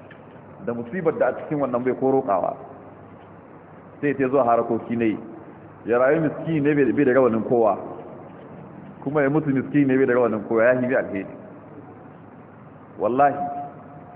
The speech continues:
masu raunan ga da gani, wallahi sai sun wahala ga tashin kiyama. Wallahi, ya tabbatar ma sai sun wahala. Kuma cikin waɗanda adda adalci wa, masu adalci wa, masu kwatanta gaskiya wa, su za su wahala.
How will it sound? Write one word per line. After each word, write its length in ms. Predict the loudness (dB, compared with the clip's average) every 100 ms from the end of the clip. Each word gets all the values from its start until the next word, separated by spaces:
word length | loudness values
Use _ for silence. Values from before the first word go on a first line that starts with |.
| -20 -10 -2
masu 300 | 0 2 2
raunan 300 | 2 2 0
ga 60 |
da 140 | 0 -2
gani, 180 | -2 -2
wallahi 240 | 0 0 -2
sai 80 |
sun 80 | -6
wahala 200 | -2 0
ga 100 | 0
tashin 280 | -2 -6 -10 -8
kiyama. 240 | -8 -8 -14 -20 -20 -20 -20 -20 -20 -20 -20 -20 -20 -20 -4
Wallahi, 220 | 0 0
ya 60 | 0
tabbatar 360 | -6 -6 -4
ma 120 | -4
sai 100 | -4 -4
sun 100 | -2
wahala. 280 | -2 -4 -8 -16 -18 -18 -18 -18 -20 -20 -20 -20 -20 -20 -20 -20 -20 -20 -8
Kuma 140 | -4 -4
cikin 240 | -2 0
waɗanda 280 | 2 4 2
adda 140 | 2 2
adalci 380 | 2 2 0
wa, 220 | 0 0 -2 -8 -16 -20 -20 -20 -20 -8
masu 240 | 0 2 4
adalci 360 | 4 2 2 0
wa, 120 | 2
masu 180 | 0 -2 -6
kwatanta 300 | -4 -2 2
gaskiya 320 | 2 2 2 0
wa, 120 | 0 -2
su 60 |
za 100 | -2
su 100 | 2 0
wahala. 260 | 2 0